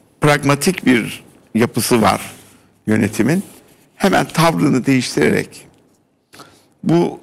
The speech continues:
sistemde yatırım alanlarına girmesi lazım. Mesela Afrika, Balkanlar. Ama Afrika'daki rakiplerine bakıyorsunuz.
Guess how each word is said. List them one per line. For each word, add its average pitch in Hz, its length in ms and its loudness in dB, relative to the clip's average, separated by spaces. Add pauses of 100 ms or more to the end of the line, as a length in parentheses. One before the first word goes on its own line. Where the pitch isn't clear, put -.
sistemde 131 800 0 (880)
yatırım 170 400 0
alanlarına 120 1200 -2
girmesi 131 380 -2
lazım. - 300 -2
Mesela - 200 -10
Afrika, - 440 -2 (3000)
Balkanlar. 131 680 -2 (560)
Ama 120 200 0
Afrika'daki 156 560 0
rakiplerine 143 560 -2
bakıyorsunuz. 123 680 -4